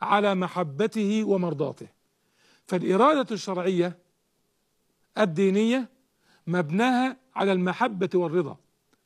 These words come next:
أن الله تبارك وتعالى يحب هذه الطاعات وأمر بها رسوله يأمر بها الأم-، يأمر بها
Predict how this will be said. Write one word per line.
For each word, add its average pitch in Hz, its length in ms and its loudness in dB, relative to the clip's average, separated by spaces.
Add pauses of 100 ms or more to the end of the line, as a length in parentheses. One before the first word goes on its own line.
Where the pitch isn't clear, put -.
(200)
أن 139 100 -8
الله 185 180 0
تبارك 196 380 0
وتعالى 214 500 0 (760)
يحب 214 400 2
هذه 233 300 4
الطاعات 233 640 0 (680)
وأمر 240 540 4
بها 254 360 4 (1600)
رسوله 233 640 2 (880)
يأمر 196 440 2
بها 226 200 2
الأم-، 214 420 -2
يأمر 208 420 2
بها 185 320 0